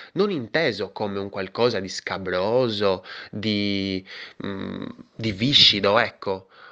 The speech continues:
ma l-, la ripuliscono e dicono, "Quella è l'esperienza Pornhub." Cioè, un utente che,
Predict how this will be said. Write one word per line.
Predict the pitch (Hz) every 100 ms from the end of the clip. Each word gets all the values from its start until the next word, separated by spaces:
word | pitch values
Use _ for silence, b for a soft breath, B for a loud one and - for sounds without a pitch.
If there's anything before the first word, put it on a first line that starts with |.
| -
ma | 131 190
l-, | 185 180 -
la | 123 131
ripuliscono | 139 143 127 131 107 95 - - 117 139 151 -
e |
dicono, | 113 - 104 95 _
"Quella | 117 120
è | 113
l'esperienza | 101 107 104 101 107
Pornhub." | 101 98 90 90 90 90 _ b b b
Cioè, | - 101 -
un | 127
utente | 127 - 123 104 98 95
che, | 98